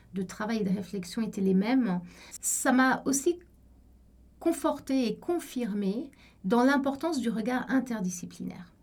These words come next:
Je pense que lorsqu'on est juriste, il faut avoir aussi l'humilité, avoir conscience des limites du droit, euh, et des limites des normes juridiques ou de la réflexion juridique et, et d'être prêt à entrer en dialogue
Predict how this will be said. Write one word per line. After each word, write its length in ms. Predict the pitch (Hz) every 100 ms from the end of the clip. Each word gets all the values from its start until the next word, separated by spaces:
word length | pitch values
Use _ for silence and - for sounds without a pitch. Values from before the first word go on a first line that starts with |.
| - - _ - - - -
Je 140 | 180 196
pense 240 | 240 269
que 100 | 247
lorsqu'on 400 | 208 180 - 214
est 120 | 202
juriste, 600 | 190 208 202 302 359 - 214 185 - - - -
il 60 |
faut 80 | -
avoir 180 | 247 269
aussi 260 | 269 - 262
l'humilité, 760 | 233 247 240 233 233 240 302 - - - - -
avoir 180 | - 233
conscience 400 | - 226 277 254
des 100 | 190
limites 300 | 202 233 214
du 120 | 196
droit, 480 | 180 180 180 349 403 - _ - - _ -
euh, 200 | 202 202
et 160 | 175 196
des 320 | 180 196 196
limites 340 | 185 202 220
des 120 | 175
normes 340 | 196 208 214 202
juridiques 720 | 180 190 185 196 247 262 -
ou 60 | 202
de 40 |
la 80 | 190
réflexion 480 | 208 185 190 - 233
juridique 640 | 190 208 202 226 302 294
et, 360 | - 233 226 -
et 60 |
d'être 260 | 202 226 226
prêt 240 | - 311 320
à 80 |
entrer 260 | 240 233 269
en 120 | 247
dialogue 560 | 233 220 214 254 277